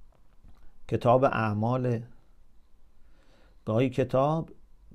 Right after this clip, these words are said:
کتاب مکنون لوح محفوظه، گاهی کتاب تورات و انجیل و قرآن و اینهاست، ولی یه معنایی داریم از کتاب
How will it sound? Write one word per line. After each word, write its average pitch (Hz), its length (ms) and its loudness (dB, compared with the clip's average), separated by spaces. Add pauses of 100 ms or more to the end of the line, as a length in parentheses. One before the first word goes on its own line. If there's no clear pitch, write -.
کتاب 120 500 -2 (440)
مکنون 107 840 -2 (280)
لوح 113 540 0
محفوظه، 120 960 -2 (1000)
گاهی 131 300 2
کتاب 131 640 0 (420)
تورات 101 640 -2
و 110 180 -6
انجیل 92 520 -4
و 95 140 -6 (100)
قرآن 113 560 -4
و 110 60 -2
اینهاست، 113 760 -8 (1200)
ولی 156 340 2
یه 120 300 2
معنایی 139 800 2
داریم 95 560 2
از 95 280 -6
کتاب 85 580 -6